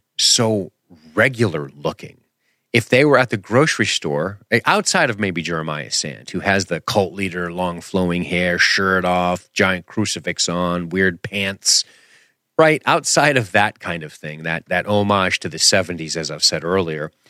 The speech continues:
they, they feel almost, um, normal. Like if you were behind, if you were behind Brother Swan in the grocery store or Sister Lucy,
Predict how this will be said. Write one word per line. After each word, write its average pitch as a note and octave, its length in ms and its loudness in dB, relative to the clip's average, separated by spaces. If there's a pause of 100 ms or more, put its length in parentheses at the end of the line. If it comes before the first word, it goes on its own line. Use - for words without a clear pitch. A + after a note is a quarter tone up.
(460)
they, C3 220 4
they B2 200 2
feel D#3+ 800 2
almost, D#3+ 800 4
um, G#2+ 440 -2 (760)
normal. C3 380 4
Like A2 240 0
if A#2 120 -4
you E3 120 4
were E3 100 8
behind, B2 680 0 (240)
if B2 120 0
you B3+ 80 6
were D4 80 6
behind E3+ 300 2
Brother A#2 220 4
Swan G2 440 0
in D#2+ 80 -8
the D#2+ 60 -8
grocery D#2+ 520 -4
store - 440 -8 (920)
or B2 120 6
Sister G#2+ 480 2
Lucy, F2+ 540 -6